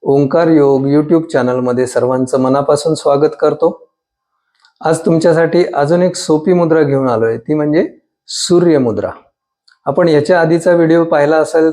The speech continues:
तर त्याच्यामध्ये काय आहे? पृथ्वी मुद्रा. आपण पाचही बोटांमध्ये पाच आपल्या पंचमहाभूतांचं वास्तव्य आहे, हे आपण मागच्या व्हिडिओत बघितलंय. परत एकदा सांगतो,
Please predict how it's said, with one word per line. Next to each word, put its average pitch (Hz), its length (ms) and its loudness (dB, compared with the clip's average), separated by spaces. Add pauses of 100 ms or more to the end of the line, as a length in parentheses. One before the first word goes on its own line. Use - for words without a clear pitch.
तर 160 120 0
त्याच्यामध्ये 160 520 0
काय 160 260 0
आहे? 156 80 0 (460)
पृथ्वी 139 340 -2
मुद्रा. 113 320 0 (560)
आपण 151 400 0 (220)
पाचही 143 380 0
बोटांमध्ये 147 680 2
पाच 135 560 -2
आपल्या 139 340 0
पंचमहाभूतांचं 139 1000 -2
वास्तव्य 131 520 0
आहे, 127 220 2
हे 131 100 0
आपण 135 280 0
मागच्या 127 340 -2
व्हिडिओत 131 280 2
बघितलंय. 123 460 -2
परत 143 340 -2
एकदा 123 220 2
सांगतो, 110 520 -8